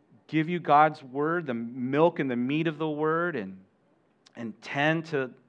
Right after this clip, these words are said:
the bride of Christ as God would have us. And I know I'm gonna stand before the Lord and give an account one day.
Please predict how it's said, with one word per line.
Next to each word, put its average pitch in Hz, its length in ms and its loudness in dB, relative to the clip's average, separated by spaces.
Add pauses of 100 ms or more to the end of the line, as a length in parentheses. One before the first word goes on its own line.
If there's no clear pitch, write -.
the 123 80 -8
bride 127 360 4
of 151 180 -6
Christ 151 380 0
as 120 80 -12
God 135 260 2
would 127 160 -6
have 143 360 0
us. 165 260 -6
And 117 100 -4
I 117 40 -6
know 135 120 -2
I'm 147 60 -2
gonna 131 120 -4
stand 143 300 -4
before 139 200 -6
the 127 120 -2
Lord 131 200 0
and 123 100 -6
give 123 120 -6
an 120 60 -6
account 143 420 -4
one 147 200 -4
day. 156 340 -2